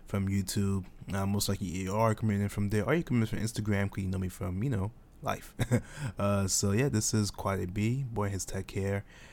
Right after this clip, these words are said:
And this is the first episode of, as I said, Boy and His Stream. And I am super excited to start this podcast off because this is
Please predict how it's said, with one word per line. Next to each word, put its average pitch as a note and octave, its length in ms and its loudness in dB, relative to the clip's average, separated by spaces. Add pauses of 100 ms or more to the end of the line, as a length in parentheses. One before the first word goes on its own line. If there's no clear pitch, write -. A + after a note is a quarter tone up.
(280)
And G2+ 200 4
this G#2 200 2
is G#2+ 100 2
the G#2 80 0
first - 220 0
episode A#2+ 300 2
of, A#2 220 2
as A#2 140 2
I A2+ 40 0
said, B2+ 460 0
Boy A2 280 4
and A#2+ 180 2
His A2+ 160 0
Stream. C#3+ 580 2
And G#2+ 200 0
I C3+ 100 0
am G3+ 140 2
super C#3 240 0
excited - 320 0
to - 60 -6
start G2+ 280 -6
this - 220 -4
podcast G2 580 -2
off F#2 180 -6
because F#2+ 380 -4
this B2 200 -2
is D3 200 -6